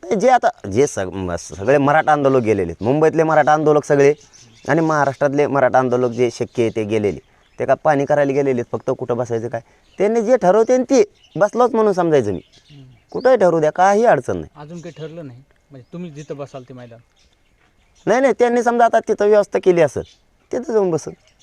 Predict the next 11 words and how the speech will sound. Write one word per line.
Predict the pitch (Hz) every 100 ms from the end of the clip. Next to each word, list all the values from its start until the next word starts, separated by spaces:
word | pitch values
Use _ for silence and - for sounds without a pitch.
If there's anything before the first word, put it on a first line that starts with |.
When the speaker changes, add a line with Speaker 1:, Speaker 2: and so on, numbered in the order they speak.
| _ _ _ _ _
Speaker 1:
कुठं | 190 226
केली | 214 220
तर | 190
माझा | 160 214 214
उद्देश | 220 208 226 208
एकच | 214 220 185
आहे, | 196
मरा-, | 165 175 170 - 127
आमरण | 131 156 175 190
उपोषण | 170 165 170
करणे | 156 143 120